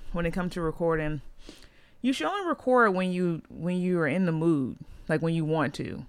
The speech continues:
because I remember when I first started, um,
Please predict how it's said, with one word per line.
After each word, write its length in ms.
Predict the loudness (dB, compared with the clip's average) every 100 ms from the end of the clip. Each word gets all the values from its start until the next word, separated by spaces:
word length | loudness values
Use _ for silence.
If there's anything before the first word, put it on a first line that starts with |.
| -18 -6
because 480 | 2 6 6 4 -6 -20 _ _ _ _ -20 _
I 60 | 0
remember 320 | 2 2 2
when 280 | 2 0 0
I 100 | -2
first 260 | 0 -2
started, 400 | 2 2 4 0 -4 -20 -20 -20 -20 -10
um, 640 | -2 2 2 0 -2 -6 -10